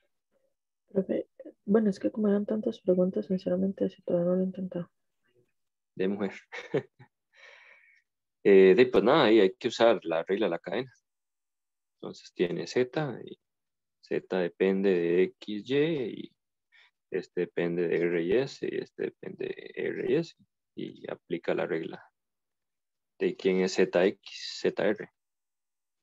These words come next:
Speaker 2: Dígame.
Speaker 1: Eh, <clears throat> Z R es, eh, Z X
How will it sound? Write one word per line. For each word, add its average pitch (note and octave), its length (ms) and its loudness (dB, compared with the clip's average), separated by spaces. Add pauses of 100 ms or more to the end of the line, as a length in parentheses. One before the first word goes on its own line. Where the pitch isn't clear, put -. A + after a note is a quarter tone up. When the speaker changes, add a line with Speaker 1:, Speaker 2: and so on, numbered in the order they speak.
(800)
Speaker 2:
Dígame. - 320 2 (2750)
Speaker 1:
Eh, G#3 100 0
<clears throat> D3 180 0
Z F#3 380 0
R G#3+ 360 -2
es, - 180 -12 (480)
eh, G3 240 2
Z F#3+ 560 0
X C4 600 -2